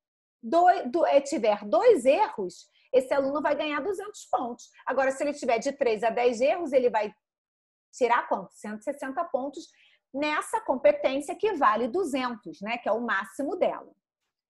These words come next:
E agora aqui eu trouxe pra vocês, né? Em que tem a, a, a descri-, a descrição do que vale cada ponto, certo? Ali, quarenta pontos, demonstra o domínio precário da modalidade escrita,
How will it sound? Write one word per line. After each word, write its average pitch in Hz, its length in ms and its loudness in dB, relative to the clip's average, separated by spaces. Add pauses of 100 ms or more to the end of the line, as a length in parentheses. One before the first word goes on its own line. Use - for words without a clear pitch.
(380)
E 311 80 6 (120)
agora 294 320 4
aqui 349 280 2
eu 302 160 4
trouxe 269 300 2
pra 294 160 2
vocês, 339 600 4
né? 349 300 0 (540)
Em 415 300 -2
que 359 540 0
tem 349 240 -2
a, 339 60 0
a, 262 1400 2
a - 20 4
descri-, 330 400 0
a 247 240 8
descrição 311 1040 0
do 294 180 -6
que 415 180 0
vale 302 340 2
cada 302 320 2
ponto, 185 600 0 (280)
certo? 247 600 2 (200)
Ali, 233 200 2
quarenta 294 520 4
pontos, 226 600 2
demonstra 247 420 -2
o 202 40 -4
domínio 240 300 -6
precário 320 680 4
da 254 120 0
modalidade 208 580 -2
escrita, 185 720 -6